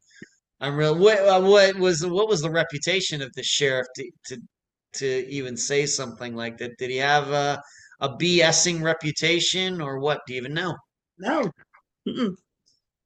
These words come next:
Speaker 2: He seems to be a straight shooter.
Speaker 1: And
Speaker 2: So
Speaker 1: these
Speaker 2: I
Speaker 1: guys,
Speaker 2: don't
Speaker 1: though, they eventually did go to jail, though. You told me they, they went to
Speaker 2: They
Speaker 1: jail.
Speaker 2: did.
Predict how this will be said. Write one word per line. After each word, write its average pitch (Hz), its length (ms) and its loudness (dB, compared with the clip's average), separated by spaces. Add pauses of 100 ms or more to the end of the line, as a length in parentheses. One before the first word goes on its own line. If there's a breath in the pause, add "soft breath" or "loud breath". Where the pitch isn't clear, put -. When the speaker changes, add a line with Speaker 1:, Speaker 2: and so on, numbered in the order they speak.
(200)
Speaker 2:
He 220 140 4
seems 285 340 0
to 294 60 -8
be 240 120 2
a 233 40 6
straight 240 320 2
shooter. 247 400 -2 (2000 soft breath)
Speaker 1:
And 180 140 4
Speaker 2:
So 202 60 6
Speaker 1:
these 165 120 6
Speaker 2:
I - 40 6
Speaker 1:
guys, 208 220 10
Speaker 2:
don't - 80 2
Speaker 1:
though, 190 140 8
they 190 120 6
eventually 180 420 2
did 170 280 0
go 170 160 4
to 160 100 -2
jail, 160 360 0
though. 139 100 -4
You 127 220 -10
told 156 200 0
me 147 100 -4
they, 135 400 -2
they 135 120 -2
went 147 220 -2
to 139 80 -8
Speaker 2:
They 135 40 -14
Speaker 1:
jail. 127 500 2
Speaker 2:
did. 131 240 2